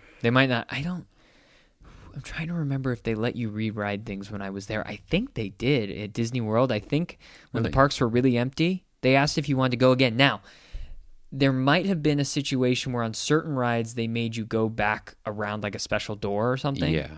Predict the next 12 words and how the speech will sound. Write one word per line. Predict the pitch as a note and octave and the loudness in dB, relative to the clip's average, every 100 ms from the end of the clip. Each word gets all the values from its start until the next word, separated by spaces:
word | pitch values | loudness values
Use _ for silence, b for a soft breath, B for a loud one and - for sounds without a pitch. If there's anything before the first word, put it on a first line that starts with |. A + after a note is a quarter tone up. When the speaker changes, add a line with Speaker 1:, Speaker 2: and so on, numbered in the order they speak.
| - | -8
Speaker 1:
But | A#2+ A#2+ A#2+ A2+ - | 2 4 4 2 -4
Speaker 2:
okay. | D#2 - | -10 -4
Speaker 1:
I | A#2 | -4
don't | A#2 C3 C3+ C#3+ | 0 2 2 2
know | C3 C3 A#2+ G#2+ G#2 G2+ | 2 4 2 0 -2 -6
if | G#2 | -6
that's | - G#2+ - | -2 -2 -2
what | A2+ | -6
they're | G2+ G2 | -4 -4
doing, | G2+ G2 G2 F#2+ - | -4 -6 -8 -12 -12
if, | - G2+ - | -12 -12 -8
if, | - G2+ | -8 -8